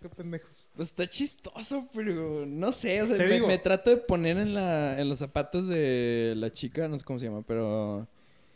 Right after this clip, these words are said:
Speaker 2: sería una experiencia muy extraña. O sea, vaya, aparte, yo creo que el vato escogió bien,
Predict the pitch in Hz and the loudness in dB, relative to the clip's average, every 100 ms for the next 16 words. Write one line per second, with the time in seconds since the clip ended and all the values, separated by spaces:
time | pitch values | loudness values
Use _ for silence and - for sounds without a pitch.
0 | - _ _ _ - - 120 123 156 - | -20 _ _ _ -8 -4 0 0 -2 -4
1 | 131 123 135 156 160 160 - - 117 120 | -4 -4 -4 -4 -2 -4 -6 -10 -8 -6
2 | 110 117 - _ - - _ _ - _ | -6 -8 -14 _ -20 -20 _ _ -20 _
3 | - 180 185 175 147 185 185 165 160 175 | 0 4 4 2 2 4 6 4 4 4
4 | 185 220 226 180 196 214 214 226 220 208 | 4 4 4 4 4 4 2 4 6 6
5 | 156 131 104 - _ _ _ _ 151 156 | 2 0 -6 -14 _ _ _ _ -4 0
6 | 156 156 202 - 135 151 147 139 147 | 0 0 -4 -4 -2 0 0 0 -4